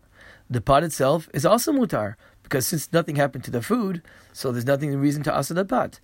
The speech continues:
But the kaf itself, the spoon itself, does become aser, because the, the, the spoon itself is absorbing the tam from the meat. So the, the, the, the, the spoon,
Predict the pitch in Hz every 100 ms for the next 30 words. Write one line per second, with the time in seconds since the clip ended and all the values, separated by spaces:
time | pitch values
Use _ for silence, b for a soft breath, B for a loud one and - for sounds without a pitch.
0 | B B B - 120 120 120 - 220 233
1 | - 123 214 220 185 135 113 - 190 214
2 | - 240 220 - B B - 147 220 247
3 | 240 196 147 127 120 113 95 B B _
4 | - 123 120 135 127 123 123 120 135 120
5 | 127 131 123 120 - 170 196 - 240 247
6 | 190 - b b - 135 131 - 127 127
7 | 151 208 151 135 135 139 - 226 165 139
8 | 175 185 247 269 - B B B - -
9 | 131 123 123 123 135 - - _ 127 127
10 | 127 131 123 120 120 123 120 117 110 113
11 | 110 - 226 233 139 131 170